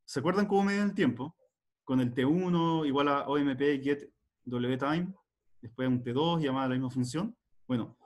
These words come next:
yo les di esa función porque era bien cómoda, pero esa función pertenece a Open M P.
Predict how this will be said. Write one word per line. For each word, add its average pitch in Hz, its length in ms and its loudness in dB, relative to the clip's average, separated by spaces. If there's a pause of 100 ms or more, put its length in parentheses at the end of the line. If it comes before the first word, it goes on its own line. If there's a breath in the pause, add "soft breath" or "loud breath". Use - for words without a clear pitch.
(180 soft breath)
yo 143 140 2
les 180 100 2
di 180 80 0
esa 196 140 0
función 196 540 2
porque 165 180 -4
era 160 80 2
bien 165 220 2
cómoda, 135 460 0 (140)
pero 139 160 4
esa 165 140 0
función 147 320 2
pertenece 156 420 0
a 147 60 2
Open 147 220 0
M 123 160 0
P. 113 260 -4